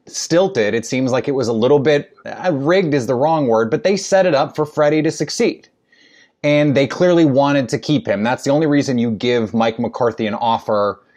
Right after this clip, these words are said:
contingent on him keeping a guy like Freddie Kitchens. What I, what I struggle with is believing that after they hired and, and overturned every stone in the N F L, every coach,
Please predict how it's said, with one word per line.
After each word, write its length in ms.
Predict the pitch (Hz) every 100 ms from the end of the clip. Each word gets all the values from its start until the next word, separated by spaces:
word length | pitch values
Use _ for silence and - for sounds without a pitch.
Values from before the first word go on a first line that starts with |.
| -
contingent 640 | 139 127 139 139 120 120
on 200 | 120 113
him 220 | 113 110
keeping 540 | - 123 113 110 101 107
a 100 | 117
guy 200 | 107 104
like 260 | 104 101 90
Freddie 260 | - 98 95
Kitchens. 540 | - - 95 98 - _ - - _
What 220 | - 143
I, 300 | 160 165 175
what 280 | 175 151 147
I 160 | 160 185
struggle 540 | - 170 190 170 120
with 440 | 110 71 - - - _ _ _ _
is 400 | 151 147 143 117
believing 840 | - 101 143 131 196 160 127 123 113
that 280 | 117 120 -
after 280 | 147 160 156
they 140 | 151
hired 540 | 147 - 147 147 147 127
and, 260 | 120 113
and 300 | 123 120 117 - - -
overturned 640 | 151 151 156 151 131 117 156
every 340 | 165 202 214
stone 420 | - - 160 160
in 120 | 151
the 120 | 147 131
N 80 |
F 180 | 120 -
L, 140 | 107 107
every 360 | 151 156 190
coach, 640 | - 123 107 101 - -